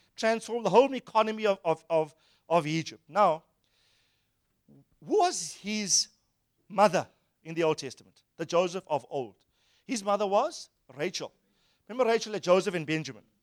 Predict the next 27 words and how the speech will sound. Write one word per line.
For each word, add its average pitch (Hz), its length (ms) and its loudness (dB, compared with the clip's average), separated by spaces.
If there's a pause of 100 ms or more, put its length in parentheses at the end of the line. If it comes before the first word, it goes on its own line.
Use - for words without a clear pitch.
(880)
And 151 400 -4 (720)
her 160 180 -2
concubine 170 720 -2
had 127 200 -10
the 135 140 -14
others. 165 400 -2
Leah 185 360 4
had 151 260 -2
four, 202 280 -4
I 175 60 2
think, 180 320 -14
and 135 140 -16
her 143 180 -4
concubine 156 480 -10
had 139 120 -12
the 123 80 -14
rest. 123 300 -16 (300)
Together, 180 560 -2
group 135 220 -12
of 127 180 -6
twelve 127 300 -8
sons, - 500 -18
right? 202 160 -8 (1040)
When 262 380 0
Joseph 277 560 2
was 175 200 2
born, 190 360 0